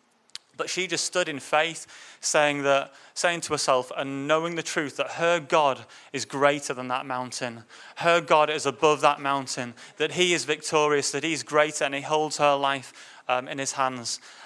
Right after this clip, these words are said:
Uh, and it was just fantastic to, to hear her preaching that word and sharing that word, um, of coming through that situation, coming through that work situation, and just seeing God's hand at work,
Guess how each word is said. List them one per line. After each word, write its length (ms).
Uh, 360
and 100
it 60
was 100
just 180
fantastic 680
to, 360
to 120
hear 240
her 80
preaching 400
that 180
word 240
and 120
sharing 380
that 160
word, 280
um, 280
of 120
coming 260
through 280
that 180
situation, 600
coming 240
through 240
that 160
work 240
situation, 540
and 140
just 200
seeing 300
God's 340
hand 400
at 120
work, 400